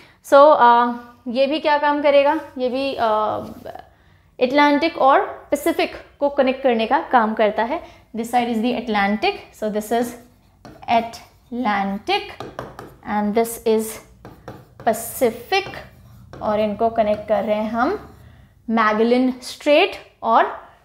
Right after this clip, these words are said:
नीचे से इधर से ड्रेक पैसेज जाएगा इनके through,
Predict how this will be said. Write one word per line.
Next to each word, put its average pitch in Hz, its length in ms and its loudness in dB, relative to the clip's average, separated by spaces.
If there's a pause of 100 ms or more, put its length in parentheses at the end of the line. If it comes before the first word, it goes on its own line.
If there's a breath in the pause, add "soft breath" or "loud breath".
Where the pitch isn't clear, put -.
नीचे 247 260 -2
से 247 140 0
इधर 220 180 0
से 392 320 -4
ड्रेक 220 380 2
पैसेज 196 320 -6
जाएगा 196 680 -10
इनके 202 380 -12
through, - 180 -16